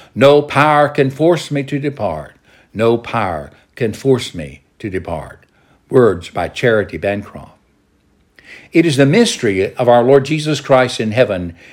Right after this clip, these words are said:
as our great high priest that guarantees our eternal salvation and gives us assurance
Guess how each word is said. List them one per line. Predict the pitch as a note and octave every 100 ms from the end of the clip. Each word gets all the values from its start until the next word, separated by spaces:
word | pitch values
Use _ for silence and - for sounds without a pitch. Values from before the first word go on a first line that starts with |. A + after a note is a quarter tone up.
| - -
as | C3
our | A#2 C3
great | B2+ G2+ B2 F#3 F3 -
high | B2 G2+
priest | G2 - F#2 C#2 - - _ _ _
that | A#2 F#2+
guarantees | B2 C#3 C#3 C3 C3+ C3 B2+ -
our | A#2+ A2
eternal | G2+ - - E3 D#3+ C#3
salvation | - A#2 A2+ A#2 G#2+ - C2+ - _ _ - -
and | C3+ C3
gives | C#3+ D#3
us | C#3+ C3+
assurance | C3 A#2 - G3+ G3+ E3 -